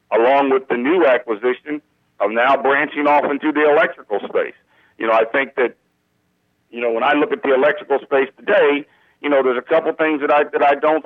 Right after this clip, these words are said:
see. There's a lot of fragmentation in, in, in the space. And then two is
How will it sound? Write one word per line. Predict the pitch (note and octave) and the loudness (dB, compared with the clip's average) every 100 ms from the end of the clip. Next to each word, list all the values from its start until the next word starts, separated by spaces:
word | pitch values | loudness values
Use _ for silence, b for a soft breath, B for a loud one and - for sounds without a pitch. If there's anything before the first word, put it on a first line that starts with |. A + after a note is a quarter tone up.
| F#3 | -2
see. | F#3 G2 _ _ _ - | -2 -4 _ _ _ -4
There's | A#2 A#2 | 0 2
a | A#2 | 2
lot | A2+ C#3+ B2 | 4 4 2
of | - | 0
fragmentation | D3 D3 D#3 E3 C#3+ B2 A#2 C#3 | 2 2 0 -4 0 -2 -2 -4
in, | B2+ A#2 | -4 -4
in, | B2 | -6
in | - C3 D#3 | -4 -4 -2
the | C3 | -2
space. | A2+ G#2 C3+ - _ _ _ | 0 -2 -2 -12 _ _ _
And | C3 C3 | -6 -4
then | C3 A#2+ | -4 -4
two | D#3+ F3 D#3 D#3 | -2 0 0 0
is | D3 | -4